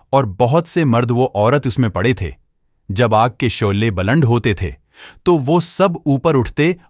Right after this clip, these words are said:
और निकलने के करीब हो जाते, और जब आग नीचे बैठती तो उसके साथ नीचे चले जाते थे।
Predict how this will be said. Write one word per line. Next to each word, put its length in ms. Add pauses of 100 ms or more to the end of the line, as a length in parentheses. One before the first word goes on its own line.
(100)
और 160
निकलने 480
के 120
करीब 340
हो 100
जाते, 360 (600)
और 180
जब 260
आग 220
नीचे 360
बैठती 460 (240)
तो 100
उसके 280
साथ 300
नीचे 400
चले 260
जाते 260
थे। 200